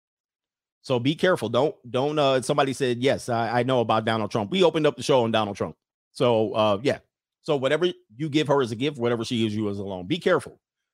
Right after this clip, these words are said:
She will call for that, uh, down payment to be paid back in full.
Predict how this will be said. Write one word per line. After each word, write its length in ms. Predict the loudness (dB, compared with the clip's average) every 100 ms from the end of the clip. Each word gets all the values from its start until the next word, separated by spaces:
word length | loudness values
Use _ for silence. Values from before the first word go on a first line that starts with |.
| _
She 140 | -6
will 160 | -2 -2
call 300 | 2 4 4
for 500 | 0 -2 0 0 -4 _ -6
that, 420 | -4 -4 -8 -18 -20 _ _
uh, 260 | -2 0 0
down 320 | 0 0 0
payment 380 | -2 -2 -2 -6 _ _ _ _ _ _ _
to 180 | -6 -4
be 220 | -4 -6
paid 340 | 0 2 2 2
back 240 | 0 0
in 140 | -4
full. 340 | -2 -2 -2